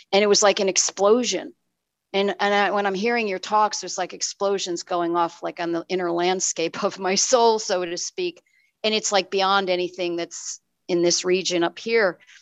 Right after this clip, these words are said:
So really, um, I was just thinking about, like, on the fourth column of the fourth step, like, where, how I set the ball rolling.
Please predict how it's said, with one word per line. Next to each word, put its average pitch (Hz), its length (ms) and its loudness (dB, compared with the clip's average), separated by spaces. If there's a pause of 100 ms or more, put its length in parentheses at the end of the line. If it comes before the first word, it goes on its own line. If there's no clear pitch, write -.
(260)
So 240 240 8
really, 214 580 6 (480)
um, 190 500 6 (280)
I 196 60 6
was 202 180 4
just - 240 -2
thinking 208 340 0
about, 180 380 -2
like, 190 360 -6
on 185 100 -4
the 185 60 -6
fourth 202 360 -4
column 185 320 0
of 180 60 -4
the 175 60 -8
fourth 190 300 -6
step, - 300 -4
like, 180 180 -8
where, 190 300 0
how 202 220 4
I 190 80 2
set 196 280 -4
the 175 60 -10
ball 185 280 0
rolling. 185 460 -2